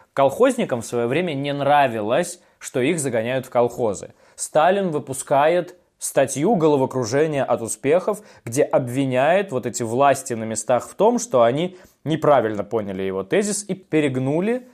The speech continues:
с выполнением, что не надо колхозников загонять,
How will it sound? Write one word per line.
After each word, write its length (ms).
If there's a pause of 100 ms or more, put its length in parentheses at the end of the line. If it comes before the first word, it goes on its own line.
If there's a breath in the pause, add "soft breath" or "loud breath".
(120)
с 440
выполнением, 800
что 160
не 140
надо 560
колхозников 720
загонять, 520